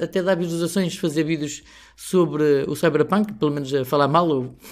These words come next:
tanto faz. Falar mal ou falar bem é pouco importa, porque o que interessa é falar sobre o Cyberpunk, Cyberpunk, e é mesmo assim. Eh, e é, e é a minha impressão, é a impressão que me fica. É que muitos deles,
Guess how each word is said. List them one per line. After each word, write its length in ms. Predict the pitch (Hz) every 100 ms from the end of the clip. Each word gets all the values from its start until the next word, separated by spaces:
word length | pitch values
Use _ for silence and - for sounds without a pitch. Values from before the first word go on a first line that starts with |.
| - _ - -
tanto 220 | 214 208
faz. 320 | 233 135 - _
Falar 220 | - 185
mal 100 | 214
ou 60 | 202
falar 220 | 208 175
bem 220 | 208 202
é 60 | 190
pouco 240 | 196 175
importa, 320 | 151 175 175 -
porque 240 | - -
o 40 |
que 80 | 143
interessa 280 | 156 165 165
é 20 |
falar 140 | 151 151
sobre 240 | - 139
o 20 |
Cyberpunk, 520 | 131 143 123 156 160 -
Cyberpunk, 600 | - 143 139 151 156 - - - - - - - -
e 120 | 151
é 40 |
mesmo 240 | 156 151 156
assim. 360 | - 131 113 - _ _ _ -
Eh, 800 | 139 135 135 131 123 123 - - - _ _ _ _ _ _ _ _ -
e 160 | 190
é, 100 | 196
e 160 | 196 196
é 60 |
a 20 | 196
minha 180 | 202
impressão, 300 | 202 202 202 196
é 100 | 190
a 20 |
impressão 320 | 180 - 190
que 80 | 208
me 80 | 190
fica. 280 | 160 - - _ _ _ _ _ _
É 100 | 147
que 100 | 147
muitos 300 | 170 165 143
deles, 560 | 143 170 165 160 -